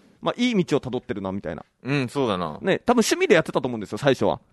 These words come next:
Speaker 2: うん。
Speaker 1: 歌ってみた動画みたいな
Speaker 2: うん。
Speaker 1: 感じでやってたと思うんですけど、それから、まあ、派生してると。
Speaker 2: うん。
Speaker 1: で、ちょっと納得いかんかったのはですよ。
Speaker 2: うん。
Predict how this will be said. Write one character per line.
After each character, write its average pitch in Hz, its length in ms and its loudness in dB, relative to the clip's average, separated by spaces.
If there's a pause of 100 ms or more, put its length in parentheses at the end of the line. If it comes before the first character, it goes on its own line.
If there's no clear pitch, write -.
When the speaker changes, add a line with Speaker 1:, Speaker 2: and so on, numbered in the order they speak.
Speaker 2:
う 95 60 -12
ん。 87 160 -12
Speaker 1:
歌 170 140 2
っ - 60 -10
て 143 160 2
み 120 100 0
た 117 100 2
動 127 160 6
画 107 100 0
み 98 60 -4
た 95 100 -4
い 92 60 -4
な - 60 -10
Speaker 2:
う 104 40 -8
ん。 95 240 -8
Speaker 1:
感 175 140 -2
じ 202 80 -4
で 185 60 0
や 190 80 0
っ - 20 -6
て - 60 -20
た 202 100 -2
と 196 80 2
思 202 140 0
う - 20 -4
ん 214 60 -4
で 196 80 -2
す - 60 -18
け 220 100 -2
ど、 233 100 4
そ - 100 -2
れ 180 120 2
か 220 140 2
ら、 202 100 8
ま 131 100 4
あ、 - 40 4
派 - 200 -10
生 127 160 -2
し - 80 -6
て - 60 -8
る - 80 -10
と。 - 180 -10
Speaker 2:
う 95 40 -10
ん。 90 180 -8 (260)
Speaker 1:
で、 240 260 6 (560)
ち - 100 4
ょ - 40 6
っ - 40 -14
と 180 180 6
納 170 120 6
得 180 200 4
い 170 40 4
か 160 80 4
ん 135 40 -2
か 135 80 2
っ - 20 -2
た 131 60 -8
の 110 60 -4
は 85 60 -6
で 85 60 -6
す - 80 -10
よ。 101 160 -4
Speaker 2:
う 113 40 -8
ん。 92 160 -8